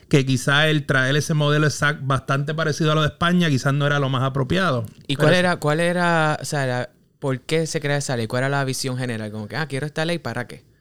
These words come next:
Speaker 1: Lo que pasa es que el tiempo fue demostrando, y yo creo que ahora mismo hay un consenso general, que el que los municipios... Eh,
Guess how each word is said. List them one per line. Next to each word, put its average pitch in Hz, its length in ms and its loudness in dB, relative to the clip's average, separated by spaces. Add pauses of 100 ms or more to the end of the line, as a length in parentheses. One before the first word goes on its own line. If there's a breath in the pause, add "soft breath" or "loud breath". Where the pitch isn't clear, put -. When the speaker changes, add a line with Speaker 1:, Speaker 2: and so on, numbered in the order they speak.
(160)
Speaker 1:
Lo 160 160 4
que 143 60 2
pasa 139 220 -2
es - 80 -8
que - 80 -2
el 180 140 0
tiempo 202 540 0
fue 202 520 2
demostrando, 190 760 0
y 135 80 2
yo 131 140 0
creo 151 180 0
que 160 140 0
ahora 151 260 2
mismo 160 180 -2
hay 165 60 -2
un 165 60 -4
consenso 160 640 -2
general, 175 420 0
que 151 100 -2
el 135 120 0
que 143 100 -2
los 127 120 0
municipios... 147 920 -2 (120)
Eh, 139 480 -4